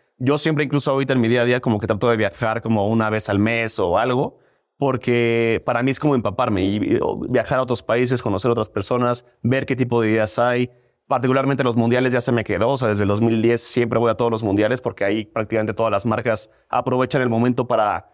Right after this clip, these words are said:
poner lo mejor que traigan. Entonces, para mí como que siempre me empapo cada vez que voy, como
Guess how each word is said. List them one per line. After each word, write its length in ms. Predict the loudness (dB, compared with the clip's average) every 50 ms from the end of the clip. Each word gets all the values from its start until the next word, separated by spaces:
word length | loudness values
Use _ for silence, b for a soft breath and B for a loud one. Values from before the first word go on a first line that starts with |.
| b b b b
poner 320 | -2 0 0 2 2 2 0
lo 120 | 0 -2
mejor 540 | 0 0 2 2 0 0 0 -2 -2 0 -2
que 100 | -2 -2
traigan. 420 | 0 0 0 0 0 0 0 0
Entonces, 440 | -2 -2 -2 -4 -4 -4 -4 -6 -4
para 180 | -4 -2 0 0
mí 140 | 0 0
como 160 | 0 0 -2 -2
que 80 | -2 -4
siempre 220 | -4 -2 0 0
me 80 | 0 0
empapo 360 | 0 0 0 -2 -2 -2 -4 -2
cada 160 | 0 0 0
vez 120 | 0 -2
que 100 | -4 -4
voy, 220 | -2 0 0 -2 -2
como 480 | -4 -4 -2 0 0 2 0 0 -2